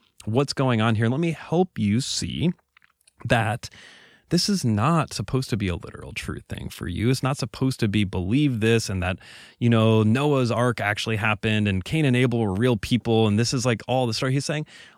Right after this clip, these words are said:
"Look, this is saying something important about our psychological foundations. This is something that's saying important about meta narratives or at least archetypal stories or at least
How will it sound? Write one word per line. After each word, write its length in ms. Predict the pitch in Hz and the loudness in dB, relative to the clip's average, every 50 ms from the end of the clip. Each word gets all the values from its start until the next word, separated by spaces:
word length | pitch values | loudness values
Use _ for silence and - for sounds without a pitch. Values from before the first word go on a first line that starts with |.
| _ - | _ 0
"Look, 240 | 202 214 180 - - | 2 2 2 0 -2
this 180 | 143 139 - | -6 -4 -2
is 100 | 196 196 | -2 -2
saying 160 | - 214 214 208 | 0 0 -2 -2
something 260 | - 208 208 208 202 | -2 -4 -4 -2 0
important 640 | 202 185 170 - - - - - 180 143 - - 110 | 0 -2 -2 -4 -10 -10 -6 -4 -4 -4 -4 -6 -10
about 220 | - - - - | -8 -8 -8 -6
our 80 | 110 113 | -6 -6
psychological 800 | - - 131 - - - - - 156 160 156 165 - 151 147 147 | -8 -8 -10 -10 -10 -10 -10 -8 -6 -6 -6 -4 -4 -4 -4 -4
foundations. 760 | - 156 147 131 117 104 - - - - - 110 107 104 | -4 -4 -4 -4 -4 -4 -6 -8 -8 -6 -4 -2 -2 -2
This 140 | 101 110 - | -2 -2 -4
is 100 | 131 123 | -6 -6
something 200 | - 143 127 127 | -4 -4 -2 -2
that's 120 | 120 113 - | -2 -2 0
saying 140 | 131 120 | 0 2
important 580 | 110 98 95 - 98 147 156 123 101 143 143 - - - - - - | 2 0 0 0 2 2 4 4 4 2 0 -2 -4 -12 -20 -14 -8
about 460 | - - 98 - 113 113 113 117 - - - - _ - | -6 -4 -2 0 2 2 2 2 0 -2 -10 -18 _ -4
meta 760 | 110 107 107 104 104 107 110 110 110 113 113 110 107 110 - - | -2 0 2 4 4 4 4 4 4 4 4 4 4 4 2 0
narratives 560 | 107 107 104 101 101 104 107 104 104 98 - | -2 0 0 2 2 2 2 2 0 -2 -2
or 180 | - - 92 95 | -6 -6 -4 -4
at 120 | 90 69 | -4 -4
least 240 | 90 113 110 101 - | -2 -2 -2 -2 -4
archetypal 560 | - 110 101 - - - - 113 110 - - | -4 -6 -6 -6 -8 -10 -8 -8 -8 -8 -10
stories 540 | - - - 139 147 151 139 135 131 120 104 | -12 -8 -6 -2 0 0 2 2 0 0 -2
or 80 | 104 92 | -2 -4
at 160 | 90 78 80 | -4 -4 -4
least 360 | 95 110 107 107 101 - - | -4 -2 -2 -2 -2 -4 -8